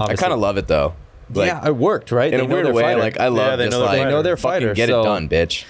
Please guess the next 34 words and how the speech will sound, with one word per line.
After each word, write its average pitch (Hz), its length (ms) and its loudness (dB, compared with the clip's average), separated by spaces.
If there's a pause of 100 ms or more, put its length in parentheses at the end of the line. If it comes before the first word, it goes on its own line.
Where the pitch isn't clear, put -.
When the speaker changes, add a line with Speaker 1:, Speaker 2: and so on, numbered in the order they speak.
Speaker 2:
Negative 123 300 0
Speaker 1:
they're, 156 140 2
and 143 100 0
that's 156 80 2
what 165 160 0
they're 165 80 2
Speaker 2:
reinforcement. 156 60 2
Speaker 1:
like, 123 120 2
"Hey, 127 160 2
dude, 117 300 -2
stop 135 280 -4
feeling 151 200 -2
sorry 143 220 0
for 135 100 -4
yourself. 107 340 0
Get 117 140 0
Speaker 2:
Yeah. 123 140 2
Speaker 1:
out 98 40 -2
there 123 160 0
and, 113 180 -4
and 107 200 0
do 117 100 2
it." 110 80 0
And 110 160 2
actually, 120 320 0
Speaker 2:
This 117 120 2
is 131 40 0
a 120 60 0
fist 110 280 0
fight. 117 160 0
He's 101 120 -2
beating 101 240 0
your 98 100 0
ass. 80 380 -2